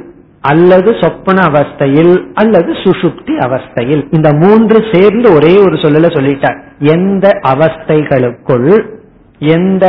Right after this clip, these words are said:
அவஸ்தையில் எத்திர, எது, எது அப்படின்னு ஒரு சொல் இருக்கு. எது என்றால் எந்த பொருளானது,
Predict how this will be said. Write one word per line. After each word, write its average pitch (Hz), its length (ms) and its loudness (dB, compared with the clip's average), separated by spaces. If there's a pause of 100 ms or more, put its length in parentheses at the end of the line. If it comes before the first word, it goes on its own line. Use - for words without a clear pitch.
அவஸ்தையில் 135 840 -2 (2250)
எத்திர, 151 500 -2 (540)
எது, 190 400 4 (1160)
எது 170 500 2
அப்படின்னு 156 400 -2
ஒரு 143 140 -2
சொல் 139 260 0
இருக்கு. 131 320 -2 (560)
எது 185 340 2 (160)
என்றால் 156 580 0 (600)
எந்த 202 440 0 (220)
பொருளானது, 151 1120 2